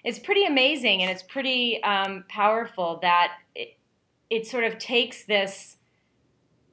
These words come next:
horrible thing, and they're on the path of where they,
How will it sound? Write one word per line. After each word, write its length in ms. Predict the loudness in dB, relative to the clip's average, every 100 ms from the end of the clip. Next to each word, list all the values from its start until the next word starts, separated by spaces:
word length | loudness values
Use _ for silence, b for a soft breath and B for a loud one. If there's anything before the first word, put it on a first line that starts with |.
| _ -14
horrible 840 | -8 0 4 4 2 0 0 -2 -4
thing, 560 | -2 0 -2 -6 -14 _ _ _ _ _ -6
and 360 | -4 -2 -6 -14 -10
they're 400 | 0 2 2 -2 -10 _ _ -2
on 220 | 0 0
the 80 | -2
path 420 | -2 2 2 -2
of 160 | -10
where 300 | -6 -2 -2
they, 460 | 0 2 2 -2 -8